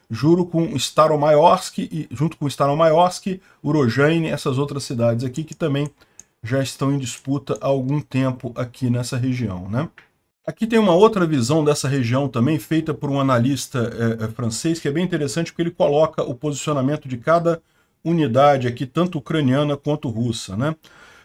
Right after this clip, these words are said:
Bom, isso aqui não é muito bom pra opsec, né? Evidentemente, é, os ucranianos evitam falar onde estão as unidades deles, mas a verdade é que isso daí na internet o pessoal já tem essa,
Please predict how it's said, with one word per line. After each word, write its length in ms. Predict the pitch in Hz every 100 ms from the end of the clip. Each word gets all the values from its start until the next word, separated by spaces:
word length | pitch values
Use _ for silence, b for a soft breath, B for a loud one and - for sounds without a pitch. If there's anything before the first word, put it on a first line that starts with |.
| b
Bom, 200 | 185 262
isso 180 | 220 240
aqui 180 | 226 233
não 220 | 226 190
é 60 | 190
muito 260 | 185 190
bom 240 | 135 147 151
pra 140 | 139
opsec, 580 | 139 - - 202 208 160
né? 180 | 151 156
Evidentemente, 840 | 151 156 160 160 147 165 170 160
é, 220 | - 135 131
os 160 | 131
ucranianos 460 | 131 151 139 147 135
evitam 500 | 135 113 185 185 143
falar 340 | - 131 135
onde 240 | 131 139 131
estão 440 | - - 160 156
as 180 | - 120
unidades 600 | 135 120 110 113 110 135
deles, 440 | 143 180 135 113 - b b b
mas 120 | - 233
a 80 |
verdade 360 | 214 165 185 185
é 40 |
que 120 | 185 185
isso 160 | -
daí 220 | 160 156
na 160 | 170 156
internet 640 | 151 156 127 139 156 -
o 20 |
pessoal 460 | 143 151 - 143 139
já 120 | 143
tem 200 | 120 139
essa, 260 | 139 -